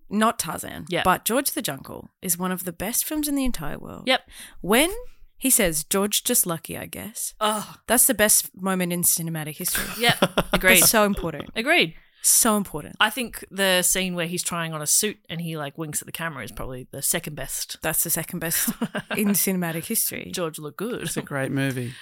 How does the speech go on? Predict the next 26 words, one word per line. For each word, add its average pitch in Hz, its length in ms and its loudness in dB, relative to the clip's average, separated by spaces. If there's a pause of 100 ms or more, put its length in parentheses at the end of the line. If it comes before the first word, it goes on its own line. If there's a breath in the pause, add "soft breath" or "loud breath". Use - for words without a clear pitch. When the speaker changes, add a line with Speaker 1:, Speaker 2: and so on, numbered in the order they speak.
(260 loud breath)
Speaker 2:
Um, 165 600 2
but 202 80 -2
yeah, 269 200 6
there 185 120 6
you 214 60 6
go. 220 220 6
That's 294 220 4
the 214 100 4
real 240 220 8
story 247 340 6
of 214 120 2
Pocahontas. 220 800 -2 (260)
Speaker 3:
There 320 140 0
you 311 60 0
go. 330 120 6
I 226 140 10
did 220 160 -4
not 233 240 2
know 190 160 8
anything 180 360 2
about 135 260 0
her 131 180 0
real 131 280 -2
life. 117 380 -6
Speaker 2:
Hmm. 359 240 -4 (260)
Speaker 1:
Mm. 202 460 0